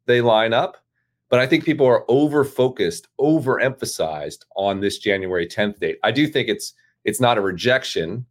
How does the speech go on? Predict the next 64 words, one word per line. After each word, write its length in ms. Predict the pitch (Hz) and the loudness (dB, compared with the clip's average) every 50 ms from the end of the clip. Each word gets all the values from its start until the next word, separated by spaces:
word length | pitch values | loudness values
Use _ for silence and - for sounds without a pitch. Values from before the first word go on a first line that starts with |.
| _ - | _ -2
I 100 | 98 98 | 0 0
think 120 | 101 90 82 | 0 0 0
the 120 | 98 101 | 0 0
S 180 | 104 101 - - | 0 0 -2 -6
one 220 | 98 95 92 92 | -6 -6 -4 0
will 220 | 101 107 104 101 | 2 4 4 4
eventually 520 | 92 87 101 98 101 98 - 87 85 85 82 | 2 2 0 -2 -2 -4 -6 -6 -6 -6 -8
clear. 440 | - - - - 143 127 98 90 85 | -8 -12 -10 -4 0 2 2 2 2
At 100 | 85 95 | 0 -4
least 160 | 92 90 - | -6 -2 0
that's 200 | 92 90 - - | 0 0 0 -2
my 120 | 82 80 | -8 -8
hope. 400 | - - 113 120 101 82 - - _ _ _ _ _ _ _ _ _ _ _ - | -4 0 2 2 2 2 0 -6 _ _ _ _ _ _ _ _ _ _ _ 2
But, 280 | 110 107 101 95 - - | 2 4 4 2 0 -2
uh, 240 | 98 92 90 87 85 | -2 -2 -2 -2 -2
but 120 | 107 107 104 | -2 -2 0
people 200 | 131 135 139 139 | 0 0 0 -2
should 200 | 131 - 95 95 | -4 -4 -4 -2
know 540 | 104 123 131 117 101 90 87 87 87 - - 110 | 2 4 4 4 4 2 2 0 -2 -6 -8 -6
we 140 | 123 139 147 | -6 -4 -2
could, 240 | - 117 90 - _ _ - | -2 -4 -6 -6 _ _ -4
it 100 | 139 135 | -4 -2
could 100 | 175 147 | 0 0
be 80 | 131 | -2
January 460 | 107 104 110 110 113 107 104 98 90 90 | 0 0 -2 -2 0 0 2 2 2 2
eleventh. 480 | 101 117 131 107 110 92 87 - _ _ _ _ _ _ _ _ _ - | 2 0 0 0 -2 -6 -6 -10 _ _ _ _ _ _ _ _ _ -2
We 80 | 139 139 | 0 2
could 120 | 156 147 | 2 2
be 80 | 135 123 | 4 4
on 140 | 107 98 90 | 2 2 0
track 440 | - - - 123 123 127 127 127 - | -2 -6 -2 -2 0 0 -2 -4 -4
for 160 | - 110 95 | -2 -2 -2
a 80 | 87 | 0
Bitcoin 380 | 107 131 131 - - 113 104 95 | -2 -4 -4 -4 -6 -6 -6 -6
E 80 | 90 87 | -8 -10
T 180 | - 90 87 | -8 -6 -4
F, 260 | 82 80 78 - _ _ _ _ _ _ _ _ _ | -2 -4 -4 -6 _ _ _ _ _ _ _ _ _
but 120 | - 127 123 | 0 0 0
it 100 | - - | 0 0
could 160 | - 135 107 | -2 -2 0
not 220 | 107 107 117 120 | 2 2 2 2
have 100 | 107 87 | 0 -2
launched 420 | 92 95 101 113 123 123 - - - | -6 -2 -2 -2 -2 -2 -6 -12 -12
yet. 220 | 80 76 - - _ _ _ _ _ _ _ _ _ - | -12 -12 -12 -16 _ _ _ _ _ _ _ _ _ -6
And 140 | 98 104 110 | -4 0 2
that's 260 | 117 123 123 - - | 0 0 0 -2 -4
just, 240 | 131 117 110 - _ _ - | -4 -4 -4 -6 _ _ -2
that's 200 | 117 127 135 - | -2 -2 -2 -2
just 180 | 147 - - - | -6 -12 -12 -14
part 360 | - - - 110 110 107 107 | -14 -6 -4 -2 -2 -2 -2
of 100 | 92 87 | -4 -6
this 200 | 95 95 95 - | -8 -10 -12 -12
process. 580 | _ _ - 95 98 101 101 - 76 - - | _ _ -4 -4 -2 -2 -4 -6 -8 -12 -12
It's 160 | - - - 104 | -18 -18 -14 -10
more 180 | 101 107 107 | -8 -8 -8
complex 520 | - - 95 85 - 98 98 98 - - - | -8 -10 -14 -6 -2 0 0 0 -2 -6 -14
than 120 | 90 85 | -10 -10
the 80 | 82 82 | -8 -8
media 300 | 87 87 85 87 85 82 | -8 -8 -6 -6 -6 -6
makes 240 | 82 80 - - | -8 -10 -10 -12
it 80 | 80 78 | -10 -10
out 180 | 76 76 - - | -10 -10 -10 -14
to 80 | _ | _
be. 80 | - | -20